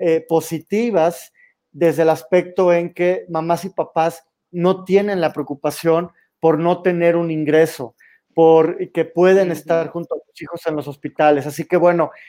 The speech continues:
Speaker 1: si nos preguntas a todo el equipo de Cancer Warriors de México, a quienes obviamente les mando siempre un saludo y estamos todos los días trabajando por, por mejorar la calidad de vida de los pacientes,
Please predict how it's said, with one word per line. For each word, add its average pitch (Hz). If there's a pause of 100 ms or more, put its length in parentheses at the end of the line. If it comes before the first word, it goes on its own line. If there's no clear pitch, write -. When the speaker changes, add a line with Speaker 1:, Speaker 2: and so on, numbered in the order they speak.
(120)
Speaker 1:
si -
nos 165
preguntas 190
a 156
todo 190
el 180
equipo 170
de 156
Cancer 156
Warriors 151
de 147
México, 156
a 151
quienes 143
obviamente 160
les 147
mando 151
siempre 175
un 160 (280)
saludo 160
y 156
estamos 156
todos 180
los 156
días 156
trabajando 156
por, - (140)
por 139
mejorar 147
la 156
calidad 143
de 147
vida 147
de 143
los 135
pacientes, 156